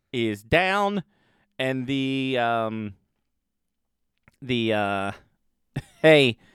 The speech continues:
we have another person who's accusing us of, uh, institutional neglect, uh, and filing a lawsuit against us. As a second black ace known as John Doe in court documents,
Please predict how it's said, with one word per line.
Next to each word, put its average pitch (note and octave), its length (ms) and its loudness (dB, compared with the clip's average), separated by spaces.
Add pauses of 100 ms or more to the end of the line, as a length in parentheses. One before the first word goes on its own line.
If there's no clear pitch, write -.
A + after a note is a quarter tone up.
(360)
we C3+ 120 2
have C#3+ 160 8
another C3+ 280 4
person C3+ 400 -2
who's B2 260 -4
accusing B2 500 -4
us A#2 240 -4
of, A2 340 0
uh, G#2 240 0 (180)
institutional C3+ 880 -6
neglect, A#2 580 -4 (760)
uh, - 40 -16
and F2+ 260 -10
filing A2+ 380 -2
a G2+ 60 -6
lawsuit G2+ 440 -4
against F2 340 -10
us. - 260 -20 (640)
As F2+ 120 -10
a F2+ 80 -6
second C3 420 -2
black A#2+ 420 -6
ace A#2+ 400 -8
known A2 200 -4
as F#2+ 120 -6
John A2+ 360 -4
Doe A2 180 0
in G2+ 80 -6
court A#2 260 -4
documents, A2 600 -4